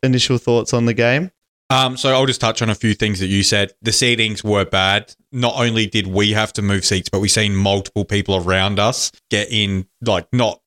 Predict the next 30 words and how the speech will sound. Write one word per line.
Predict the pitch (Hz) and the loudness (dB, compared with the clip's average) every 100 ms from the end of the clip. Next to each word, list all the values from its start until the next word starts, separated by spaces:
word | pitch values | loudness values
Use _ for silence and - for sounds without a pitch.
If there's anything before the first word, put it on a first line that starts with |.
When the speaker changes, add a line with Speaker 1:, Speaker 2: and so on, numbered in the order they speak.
| _ | _
Speaker 2:
well, | 131 110 | -2 -2
disputes | 104 120 - - 120 104 | -2 -2 -2 0 -2 0
with | 113 104 | -4 -2
other | 107 107 | 0 -2
people | 98 104 98 92 90 | -2 -2 -2 -2 0
about | 90 98 95 - | 0 0 -2 -2
getting | 98 92 92 92 - | -2 -2 -4 -6 -4
the | |
right | 90 92 76 | 0 0 0
seats | - 95 - | -2 -2 -2
as | 95 - | -4 0
well. | 95 95 - - | 0 0 -2 -2
Um, | 120 120 113 113 _ | 0 0 -2 -12 _
with | 135 | -4
the | 120 | -2
twenty | - 127 | -2 -2
thousand | 120 120 113 | 0 0 0
six | 135 123 | -4 -2
hundred | 127 117 110 | -2 0 0
fifty-two, | 123 - 110 - 117 113 | -2 -4 -6 0 2 2
I | 113 | 2
did | 120 120 | 0 0
notice | 147 139 | 0 2
there | 123 | 2
were | 113 | 2
a | |
lot | 107 | 2
of | 101 | -2
female | - 110 110 117 | -2 0 2 0
supporters. | 110 123 - 120 123 143 - | 0 -2 0 2 2 0 -2